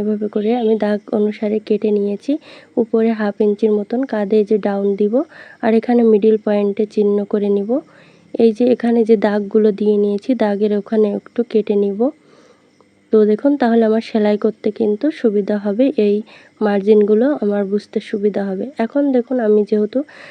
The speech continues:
সামনে পেছনে তালপাট দিয়েছি তো সেটা কাটতে হবে, তো তার আগে হাতার এখানে সেলাই মার্জিন বাদ রেখে এখানে মেপে নিতে হবে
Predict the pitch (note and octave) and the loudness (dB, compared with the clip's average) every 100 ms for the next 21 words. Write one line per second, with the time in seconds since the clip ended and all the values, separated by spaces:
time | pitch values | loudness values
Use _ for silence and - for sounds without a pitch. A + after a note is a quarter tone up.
0 | - - B3 A3 A3+ G#3+ G#3 - A3 G#3+ | -20 -4 0 4 4 2 -4 -2 -4 -2
1 | G#3 G#3 G#3+ G#3 G3+ G#3 G#3 B3+ A#3+ A3 | -2 -2 0 -2 0 0 0 -2 -4 -4
2 | - G#3 G#3 G#3 G3+ - G#3 G#3+ A3+ - | -2 -4 -4 -4 -8 -8 -8 -4 -4 -2
3 | G#3+ G#3+ G3+ G3+ A3 G#3 - G#3 G#3 G#3 | -2 -2 -4 -4 -6 -6 -6 -6 -6 -2
4 | G#3+ D4 - - - - A#3 G#3+ G#3 G#3 | -2 -2 -8 -20 -20 -2 2 4 6 4
5 | G3+ G3 A3 G#3 G3 G3+ G3 G#3 G3+ C4+ | 4 0 0 2 -2 -4 -2 -4 -2 -4
6 | A#3+ A3 G#3 G3+ G3+ A3 G#3 G3+ G#3 G3+ | -2 0 2 2 0 -2 -2 -2 -6 -6
7 | G#3+ | -6